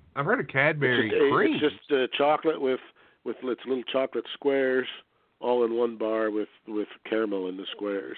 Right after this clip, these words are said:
Speaker 2: basically.
Speaker 1: Cadbury, what were they
Speaker 2: I
Speaker 1: called
Speaker 2: might
Speaker 1: again?
Speaker 2: have to, caramel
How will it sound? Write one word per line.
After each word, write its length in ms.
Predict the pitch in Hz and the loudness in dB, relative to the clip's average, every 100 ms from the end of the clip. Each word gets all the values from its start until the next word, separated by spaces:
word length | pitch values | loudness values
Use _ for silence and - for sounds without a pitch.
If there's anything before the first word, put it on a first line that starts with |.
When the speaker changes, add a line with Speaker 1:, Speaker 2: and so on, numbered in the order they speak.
| - | -14
Speaker 2:
basically. 540 | - - - 120 151 131 _ _ _ - - - - _ _ _ _ _ _ _ _ _ _ _ _ - | -14 -14 -16 -14 -14 -14 _ _ _ -20 -20 -20 -20 _ _ _ _ _ _ _ _ _ _ _ _ -12
Speaker 1:
Cadbury, 420 | 139 156 156 156 135 | -4 -2 4 6 6
what 120 | 139 | 6
were 80 | 165 | 4
they 60 | 175 | 4
Speaker 2:
I 40 | - | 6
Speaker 1:
called 120 | 339 | 8
Speaker 2:
might 60 | 381 | 6
Speaker 1:
again? 140 | 180 | 4
Speaker 2:
have 100 | 214 | 0
to, 120 | - 110 _ _ _ _ _ - | -2 -2 _ _ _ _ _ -8
caramel 420 | 131 135 117 98 | -4 -2 -4 -6